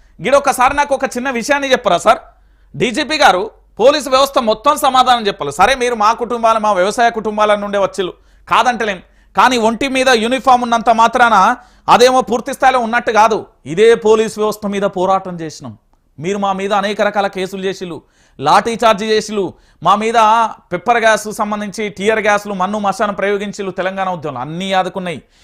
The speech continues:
ఈ బుర్రకు సంబంధించి. నేనేమంటున్నానంటే, గిదేంది ఒక్కసారి చెప్పవా? గిదేంది చెప్పు.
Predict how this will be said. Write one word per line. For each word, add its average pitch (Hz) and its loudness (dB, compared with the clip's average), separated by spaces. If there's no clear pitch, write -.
ఈ 156 0
బుర్రకు 185 2
సంబంధించి. 170 -6
నేనేమంటున్నానంటే, 240 -2
గిదేంది 262 -2
ఒక్కసారి 247 2
చెప్పవా? 185 -2
గిదేంది 208 -4
చెప్పు. 139 -12